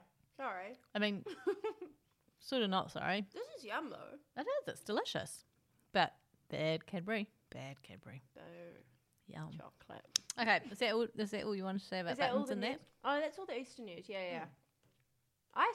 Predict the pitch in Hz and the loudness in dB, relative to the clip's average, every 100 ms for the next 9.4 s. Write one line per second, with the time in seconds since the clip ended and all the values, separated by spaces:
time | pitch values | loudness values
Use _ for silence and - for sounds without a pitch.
0 | - 247 240 220 208 190 185 190 - - | 2 4 6 6 2 4 4 2 0 0
1 | 175 175 175 - _ _ _ _ _ - | -2 -10 -12 -18 _ _ _ _ _ -16
2 | - 220 202 160 127 180 196 196 202 208 | -4 0 6 6 8 8 8 6 4 4
3 | 185 160 156 - 156 - 160 151 147 151 | 2 2 2 0 -4 -4 -6 -4 -4 -4
4 | 180 165 147 143 147 _ - - - - | -6 -4 -2 -2 -6 _ -20 -20 -14 -2
5 | 214 190 156 - 196 170 - 180 175 - | 4 4 4 2 4 4 4 2 2 2
6 | 208 202 185 196 - - 170 151 160 208 | 4 6 6 4 0 -4 0 0 -2 -4
7 | - 208 202 165 254 - - _ _ _ | -2 4 6 6 4 -2 -18 _ _ _
8 | _ _ _ _ _ _ _ _ - - | _ _ _ _ _ _ _ _ -10 0
9 | 180 170 160 | 2 2 0